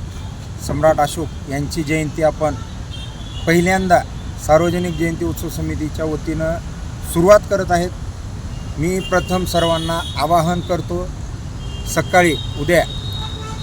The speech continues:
साडेनऊ वाजता सर्व आंबेडकरी संघटना असो किंवा लातूर शहरातील सर्व विविध पक्षातील कार्यकर्ते, नेते, तसेच पत्रकार बंधू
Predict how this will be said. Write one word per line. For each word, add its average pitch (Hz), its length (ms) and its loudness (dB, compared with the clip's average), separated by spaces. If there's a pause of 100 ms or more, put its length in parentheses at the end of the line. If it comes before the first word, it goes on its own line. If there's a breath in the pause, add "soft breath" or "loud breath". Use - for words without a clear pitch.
(140)
साडेनऊ 190 520 2
वाजता 165 400 2 (1000)
सर्व 190 280 4
आंबेडकरी 180 840 2 (420)
संघटना 170 440 2
असो 180 320 2 (360)
किंवा 160 240 2 (640)
लातूर 143 360 0
शहरातील 156 540 0
सर्व 156 320 -2 (800)
विविध 147 240 2
पक्षातील 151 640 -2 (100)
कार्यकर्ते, 151 680 0
नेते, 151 640 0 (600)
तसेच 143 260 -2
पत्रकार 151 540 0
बंधू 151 440 0